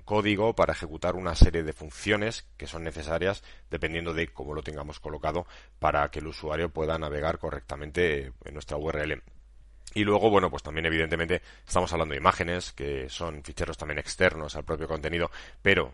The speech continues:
que también están ahí para completar la información. Y aparte de esto, pues podemos tener en cuenta otros elementos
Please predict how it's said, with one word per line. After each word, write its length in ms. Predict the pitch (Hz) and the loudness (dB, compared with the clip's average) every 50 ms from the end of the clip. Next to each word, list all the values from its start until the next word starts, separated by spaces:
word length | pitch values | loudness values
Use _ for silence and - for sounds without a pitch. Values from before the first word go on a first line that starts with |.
| - - | -12 -12
que 100 | - 73 | -8 -6
también 360 | 69 73 73 78 82 85 80 - | -6 -4 0 0 -2 -2 -2 -6
están 300 | - - - 76 76 73 | -6 -6 -4 -2 0 0
ahí 160 | 73 78 76 | 0 0 0
para 180 | 76 73 73 71 | 0 0 0 0
completar 640 | 73 71 67 71 71 - 76 73 73 73 73 73 | -4 -6 -6 -6 -2 2 2 4 4 4 2 2
la 80 | 69 76 | 0 -4
información. 640 | 73 - - 76 78 78 - - 110 120 131 131 - - - - - - - - - | -6 -8 -8 -6 -6 -6 0 4 4 4 4 2 -6 -16 -20 -20 -20 -20 -20 -18 -6
Y 280 | - 101 101 98 98 - - | -2 0 2 2 2 0 0
aparte 460 | - - - 98 98 101 101 110 101 | -2 4 10 10 10 10 8 6 6
de 100 | 101 113 | 6 6
esto, 280 | 117 - - - 123 127 | 6 4 2 0 -2 -2
pues 160 | 107 90 78 | -2 -4 -8
podemos 320 | - - 69 71 76 76 | -8 -10 -10 -10 -10 -8
tener 200 | - - 76 76 | -6 -6 -4 -4
en 80 | 76 76 | -6 -4
cuenta 340 | - 82 85 80 87 82 - - - - | -4 -4 4 6 6 6 6 2 -6 -6
otros 400 | - 95 87 - 90 90 80 - | -4 -4 -4 -2 -4 -4 -2 -2
elementos 640 | 95 85 85 87 98 107 107 104 - 104 104 - - | 0 0 2 4 4 2 2 2 0 -2 -2 -2 -6